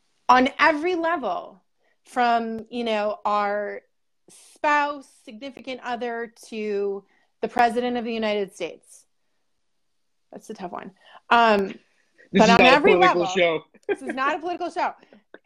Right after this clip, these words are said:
Speaker 1: But if we could learn to trust that on every level, truly, and have compassion and look through the eyes of compassion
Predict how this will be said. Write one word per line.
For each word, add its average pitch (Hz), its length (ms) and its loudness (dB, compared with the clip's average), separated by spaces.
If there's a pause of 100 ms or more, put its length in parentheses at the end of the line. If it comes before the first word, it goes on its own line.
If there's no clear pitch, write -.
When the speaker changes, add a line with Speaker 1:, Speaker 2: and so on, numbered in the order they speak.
Speaker 1:
But - 200 -4
if 262 180 -6
we 349 120 -6
could 330 180 -8
learn 339 280 -6
to 392 120 -6
trust 370 360 -6
that 311 140 -2
on 254 120 -6
every 240 260 -6
level, 262 440 -4
truly, 302 640 -4 (800)
and 247 100 -8
have 311 300 -4
compassion 269 720 -8
and 220 200 -12
look 294 180 -12
through 254 240 -10
the 226 160 -4
eyes 214 240 0
of 190 100 -12
compassion 185 680 -8